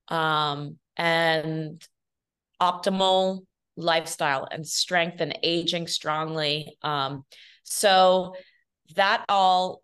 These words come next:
culminated, everything was sort of brought together into this new company that, um, I've slowly, I would say over the past six months, have been,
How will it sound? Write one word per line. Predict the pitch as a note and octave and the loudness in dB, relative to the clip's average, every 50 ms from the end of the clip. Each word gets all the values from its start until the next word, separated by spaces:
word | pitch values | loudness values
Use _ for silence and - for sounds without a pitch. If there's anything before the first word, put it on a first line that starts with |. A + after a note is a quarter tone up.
| _ _ | _ _
culminated, | - - G3+ G#3 A3 G#3+ G3+ F#3 F3+ D#3+ D3 C#3 C#3+ C#3+ C#3 E3 F3 - - - _ | -14 -10 -8 -8 -6 -8 -6 -4 -2 -2 0 0 0 0 -2 -4 -6 -12 -18 -10 _
everything | F#3 A3 A3+ G3+ G3 F#3+ G3 - F3 E3 D#3+ D#3 D#3+ E3 D3+ A2+ - _ | -6 -6 -2 -2 -2 -2 -2 -2 0 0 0 0 -2 -6 -8 -10 -14 _
was | - E3 D#3+ D#3 D#3 D3+ D3 D3 D3+ D3 - | -6 -2 2 4 4 4 4 2 0 -2 -2
sort | - F3 D#3+ | -4 -4 -4
of | E3 D#3+ | -2 -2
brought | F#3 F3 E3 - | -4 -4 -4 -6
together | - F3+ E3 E3 E3 D#3+ D#3+ D3 C#3+ D3 D3+ D3 - - - - - - _ _ _ _ _ _ _ _ | -10 -6 -2 -2 0 0 0 0 0 0 -2 -4 -8 -18 -20 -20 -20 -20 _ _ _ _ _ _ _ _
into | G3+ F#3+ F3+ F3+ F3+ F3+ - - F#3 F3 E3+ | -4 -4 -4 -4 -4 -8 -8 -6 -6 -6 -2
this | E3+ F3 E3+ - | -2 -2 -2 -2
new | F#3 F3+ F3 | -6 -8 -8
company | - F3+ E3+ E3+ E3 D#3+ D#3+ D#3+ E3 D#3+ F3 F#3+ - - | -8 -8 -8 -6 -4 -2 -2 -2 -2 -2 -6 -8 -12 -6
that, | E3 E3+ D#3+ D#3 D#3 D#3 D3+ D3+ D3+ D3+ D3+ | -2 0 0 2 2 2 0 0 -2 -4 -4
um, | E3 D#3 D#3 D#3 D3+ D3+ D3+ D#3 - - | -4 -2 -2 -2 -2 -2 -4 -6 -2 -2
I've | G3 G3 F#3+ | 0 0 0
slowly, | F#3+ - - - - A3 A3 A3 A3+ A#3 A#3 A#3 A#3 A3+ A#3 A3+ | -4 -8 -8 -8 -4 0 0 2 2 2 0 -2 -2 -2 0 0
I | G#3+ | 0
would | G#3+ A3 A3 A3 | 0 -2 -4 -4
say | - G#3+ G#3 G3+ G3+ | -4 -4 -2 -2 -2
over | G3+ G3+ G3+ | -2 -4 -6
the | G3+ G3 | -8 -8
past | - F#3+ F#3 F3+ F#3 F3+ F#3 - | -8 -8 -8 -8 -8 -10 -12 -6
six | - F#3+ F#3 F#3+ - - | -6 -6 -6 -6 -10 -8
months, | F#3 F3+ E3+ E3+ F3 F#3 G#3 G#3 - - - - - - - - _ _ | -4 -2 -2 0 -2 -2 -6 -8 -12 -14 -16 -18 -20 -20 -20 -20 _ _
have | - F3 F3 E3+ E3 E3+ | -4 -2 0 0 -2 0
been, | - F3+ E3+ E3 E3 D#3+ D#3+ D#3+ D#3+ D#3+ D#3+ E3 | 2 2 4 4 4 2 2 0 -2 -4 -6 -10